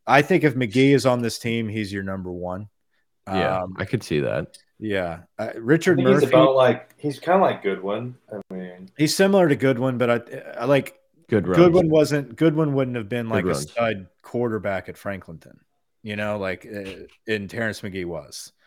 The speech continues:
Speaker 1: right? Like, he's, he's a lot more versatile. I think Richard Murphy, um, I think Richard Murphy was, was kinda similar in a sense to Emory, where it's like, "Hey, you've got that big playmaking <clears throat> ability, but we're just not seeing it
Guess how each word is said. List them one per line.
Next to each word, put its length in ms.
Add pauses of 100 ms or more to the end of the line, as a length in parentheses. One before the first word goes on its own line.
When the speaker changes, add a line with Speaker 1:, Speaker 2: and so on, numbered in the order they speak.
(240)
Speaker 1:
right? 160
Like, 160
he's, 260
he's 240
a 60
lot 180
more 140
versatile. 760 (320)
I 100
think 420
Richard 420
Murphy, 760 (440)
um, 580 (720)
I 100
think 180
Richard 260
Murphy 280
was, 160 (140)
was 300
kinda 400
similar 640
in 80
a 60
sense 340
to 200
Emory, 420
where 180
it's 140
like, 160
"Hey, 200
you've 180
got 180
that 180
big 200
playmaking 520
<clears throat> 80
ability, 320
but 140
we're 140
just 260
not 260
seeing 460
it 160